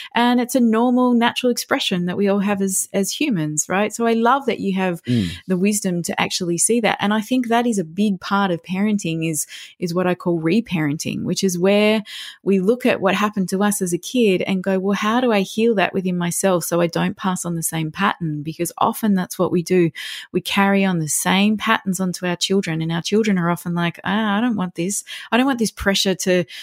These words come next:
Speaker 1: be the best. I don't want this pressure to have to get the best grades to know that I'm okay," you know? And then, and then we, you know, they push back on it. And then as,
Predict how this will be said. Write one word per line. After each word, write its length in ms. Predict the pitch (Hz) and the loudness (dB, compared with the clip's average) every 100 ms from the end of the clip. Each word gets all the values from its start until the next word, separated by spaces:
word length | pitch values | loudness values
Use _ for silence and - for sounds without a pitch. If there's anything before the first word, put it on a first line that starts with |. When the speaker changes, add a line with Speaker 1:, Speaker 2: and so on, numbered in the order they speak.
| - 170 | -12 2
Speaker 1:
be 160 | 196 | 2
the 120 | 185 165 | 2 2
best. 460 | 175 202 254 - | 2 2 2 2
I 60 | 208 | 2
don't 100 | 247 | 2
want 120 | 208 | 2
this 80 | 190 | 0
pressure 340 | - 196 - | 0 -2 0
to 120 | 180 180 | -2 -2
have 180 | 190 - | -2 -4
to 80 | |
get 160 | 185 180 | -4 -4
the 60 | 170 | -2
best 280 | 185 185 | -2 -2
grades 460 | - 170 196 226 - | -2 0 2 2 0
to 100 | - | 0
know 200 | 180 180 | 0 0
that 120 | 175 | -2
I'm 120 | 170 170 | -2 -2
okay," 420 | 165 175 170 208 | -4 -2 0 2
you 180 | 240 208 | 2 2
know? 180 | 196 208 - - - | 2 0 -8 -12 -2
And 160 | 214 214 | 0 2
then, 260 | 214 214 - | 2 -2 -2
and 140 | 208 | 0
then 180 | 214 214 | 0 2
we, 280 | 208 202 196 | 2 0 -2
you 140 | 202 214 | -2 0
know, 100 | 196 | 0
they 100 | 202 | 0
push 240 | 247 - | -4 0
back 220 | 233 269 | 0 0
on 100 | 208 | -2
it. 160 | 151 - | -2 -4
And 160 | 185 190 | -4 0
then 120 | 202 | 0
as, 180 | 196 | 0